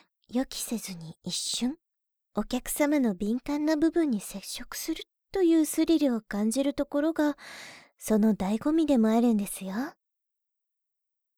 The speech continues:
突然感じやすいところを触られたりすると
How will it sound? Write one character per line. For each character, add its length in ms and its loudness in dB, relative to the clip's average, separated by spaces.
突 260 -2
然 260 -2
感 280 0
じ 140 -4
や 100 0
す 160 -8
い 80 -4
と 140 -10
こ 160 -6
ろ 160 -2
を 60 -6
触 340 -10
ら 100 -6
れ 140 -6
た 140 -4
り 100 -8
す 220 -14
る 180 -12
と 220 -12